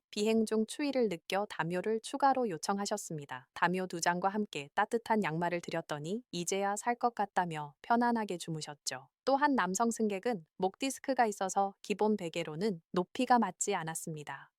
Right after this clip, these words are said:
그래서 목 쿠션과 베개를 함께 제공해 드렸더니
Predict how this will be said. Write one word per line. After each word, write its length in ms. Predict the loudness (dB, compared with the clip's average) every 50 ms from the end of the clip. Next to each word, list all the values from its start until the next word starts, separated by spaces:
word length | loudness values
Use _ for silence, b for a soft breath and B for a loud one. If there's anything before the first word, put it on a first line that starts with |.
| _ _
그래서 440 | 0 2 2 2 4 2 2 2
목 200 | 2 -2 -4 -4
쿠션과 600 | -2 -4 0 2 2 2 2 2 2 0 0 -2 -6 -6
베개를 480 | -6 -4 -4 -4 -4 -4 -4 -6 -6 -2
함께 440 | 0 2 2 2 2 2 0 0
제공해 420 | 2 0 0 2 2 2 2 0 -2
드렸더니 680 | -4 -4 -6 -6 -6 _ -8 -6 -4 -4 -4 -4 -6